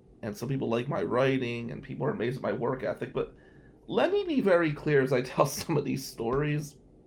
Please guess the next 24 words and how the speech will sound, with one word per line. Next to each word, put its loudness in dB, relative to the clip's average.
What 4
I 8
do, 6
I'm 0
told 0
I 4
do -2
very 2
well, 2
but 2
you -4
don't 0
really 4
wanna 4
turn 0
to 4
me 2
for -2
things 0
outside 2
of 0
what 2
I 4
do, 2